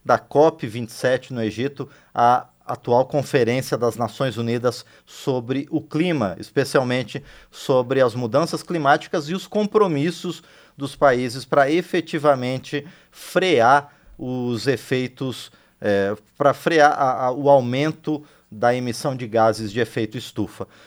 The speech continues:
Deputado Zé Silva, mais uma vez, quero agradecer ao senhor por participar aqui do painel eletrônico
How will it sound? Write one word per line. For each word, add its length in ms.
Deputado 440
Zé 160
Silva, 320
mais 220
uma 160
vez, 260
quero 160
agradecer 680
ao 140
senhor 340
por 180
participar 400
aqui 160
do 120
painel 300
eletrônico 640